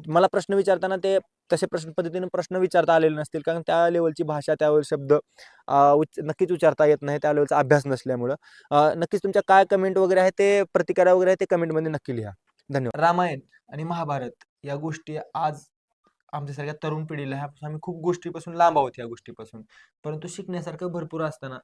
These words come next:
तुम्ही तरुणाला एक संदेश म्हणून रामायण आणि महाभारतामधून काय सांगसाल? एक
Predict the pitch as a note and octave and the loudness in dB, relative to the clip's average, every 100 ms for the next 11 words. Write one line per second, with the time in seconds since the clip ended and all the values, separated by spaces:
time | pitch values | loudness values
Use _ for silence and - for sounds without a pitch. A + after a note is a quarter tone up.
0 | _ _ _ D#3 D#3+ F3+ E3+ D#3+ D#3 D#3+ | _ _ _ -10 -4 -4 -2 -4 -6 -8
1 | - F3+ E3+ D#3+ D#3 C3+ C3 _ _ - | -8 -6 -4 -6 -6 -8 -10 _ _ -6
2 | C#3 E3+ F3 F3+ F#3+ F#3+ F3 D#3 - C#3 | -2 0 0 0 -2 -4 -4 -6 -8 -14
3 | C3+ _ _ - F3 D3+ G#2+ - G2+ _ | -18 _ _ -6 -4 -6 -14 -18 -20 _
4 | _ _ _ _ _ _ - | _ _ _ _ _ _ -20